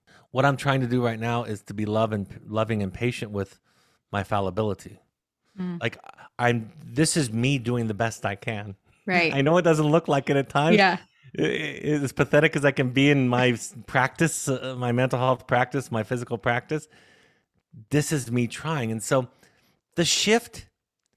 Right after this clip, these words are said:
Speaker 1: in therapy for me is not you coming to me and me teaching you how to do it. It's me loving you, actually.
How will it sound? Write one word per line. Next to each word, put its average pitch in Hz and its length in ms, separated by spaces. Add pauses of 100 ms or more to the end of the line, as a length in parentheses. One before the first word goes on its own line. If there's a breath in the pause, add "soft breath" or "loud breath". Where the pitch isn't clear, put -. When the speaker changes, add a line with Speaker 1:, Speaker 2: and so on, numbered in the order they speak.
(320)
Speaker 1:
in 143 140
therapy 151 520
for 127 180
me 139 500 (380 soft breath)
is 143 180
not 208 320
you 147 140
coming 139 380
to 127 120
me 120 200
and 113 160
me 123 140 (140)
teaching 127 340
you 113 60
how 117 80
to 110 100
do 123 200
it. 113 100 (480 soft breath)
It's - 240
me 151 240
loving 139 560
you, 98 180
actually. - 540